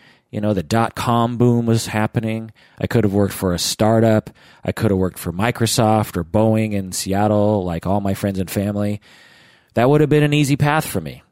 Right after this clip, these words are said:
So why did I decide the hard path of being a therapist? I didn't know any therapists. No one in my family wanted me to be a <laughs> therapist. None of my friends were interested in psychology.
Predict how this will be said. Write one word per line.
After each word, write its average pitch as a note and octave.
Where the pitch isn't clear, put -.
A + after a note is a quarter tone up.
So -
why B2+
did E3
I D#3
decide C3
the A#2
hard C#3+
path G2
of G2+
being A#2
a A#2+
therapist? C3
I G2
didn't F2+
know G#2
any C#3+
therapists. D3
No F2
one E2+
in D#2+
my D#2
family A#2+
wanted C#3+
me C#3
to B2+
be C3+
a C3
<laughs> -
therapist. C3
None G#2
of G2+
my F2+
friends C#3+
were D#3
interested C#3
in C#3
psychology. B2